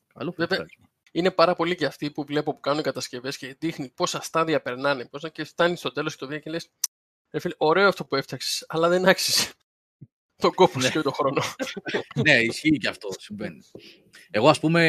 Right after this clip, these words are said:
Speaker 1: ε, έχω δει το τελευταίο διάστημα τουλάχιστον δέκα δεκαπέντε βίντεο,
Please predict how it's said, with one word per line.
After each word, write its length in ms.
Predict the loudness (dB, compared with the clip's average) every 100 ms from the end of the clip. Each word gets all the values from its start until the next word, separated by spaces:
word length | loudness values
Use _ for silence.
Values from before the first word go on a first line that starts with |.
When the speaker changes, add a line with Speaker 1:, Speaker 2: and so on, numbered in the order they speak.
| 4
Speaker 1:
ε, 340 | 4 6 6
έχω 580 | 4 2 0 2 4 4
δει 540 | 4 4 6 4 2 -2
το 80 | -4
τελευταίο 340 | -4 -2 2
διάστημα 540 | 4 4 2 0 -2 0
τουλάχιστον 540 | 2 0 0 -6 -6
δέκα 280 | -4 -2 0
δεκαπέντε 420 | -2 -4 -6 -6
βίντεο, 320 | -6 -6 -4